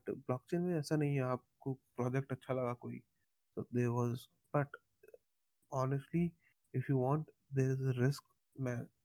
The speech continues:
ये डिनाई नहीं करूँगा कि ब्लॉकचेन में रिस्क नहीं है, काफ़ी नई टेक्नोलॉजी है, इन्फेंट स्टेज में है, लोग उसका फ़ायदा भी उठाते हैं, स्कैम्स भी होते हैं उसमें, तो I'm not saying that, but yeah, if you want, you can go around, चेक आप खुद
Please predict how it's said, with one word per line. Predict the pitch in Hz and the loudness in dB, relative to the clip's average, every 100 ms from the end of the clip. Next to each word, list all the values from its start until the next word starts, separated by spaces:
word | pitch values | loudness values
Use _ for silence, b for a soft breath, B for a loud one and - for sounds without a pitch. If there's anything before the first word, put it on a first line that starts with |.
| - | -6
ये | 127 | -2
डिनाई | 131 127 123 | 0 0 2
नहीं | 123 131 | 0 -2
करूँगा | 120 123 131 | -4 -4 -4
कि | 147 | -2
ब्लॉकचेन | 135 120 - 127 | 0 0 0 -2
में | 127 127 | 0 0
रिस्क | 120 - | 0 -2
नहीं | 120 123 | -4 -2
है, | 127 160 b b _ - | -2 -4 b b _ -4
काफ़ी | 127 135 | 0 2
नई | 131 123 127 | 4 4 2
टेक्नोलॉजी | 127 135 123 117 123 127 | 0 0 0 0 -2 0
है, | 135 139 | 0 2
इन्फेंट | 127 123 131 127 | 0 0 -2 -2
स्टेज | - 120 123 | 0 0 0
में | 127 | -2
है, | 127 127 127 - _ _ _ _ | -2 -2 -6 -8 _ _ _ _
लोग | 127 139 131 | 0 2 2
उसका | 131 - 131 | -2 -4 -8
फ़ायदा | 120 123 135 | -4 -2 -2
भी | 135 | -4
उठाते | 135 127 127 - | -4 -4 -6 -4
हैं, | 123 127 120 | -2 -2 -2
स्कैम्स | - 123 123 127 139 | -2 2 2 0 -4
भी | 131 | -2
होते | 127 113 127 | -2 -2 -4
हैं | |
उसमें, | 110 - - - | -4 -8 -20 -12
तो | 123 127 _ _ _ _ - | -10 -10 _ _ _ _ -8
I'm | 127 | 0
not | 127 - 123 | 0 0 -2
saying | 123 | 0
that, | 131 160 | 0 0
but | 151 - | -2 -2
yeah, | 131 - _ _ _ - 131 | -4 -6 _ _ _ -6 -4
if | 131 | 0
you | 123 127 | 0 4
want, | 175 190 _ - | 2 0 _ -4
you | 135 135 | -2 0
can | 127 | 0
go | 131 127 | 0 2
around, | 120 131 127 _ - | 2 0 -2 _ 0
चेक | 123 - | 0 2
आप | 123 - | -2 -2
खुद | - | -4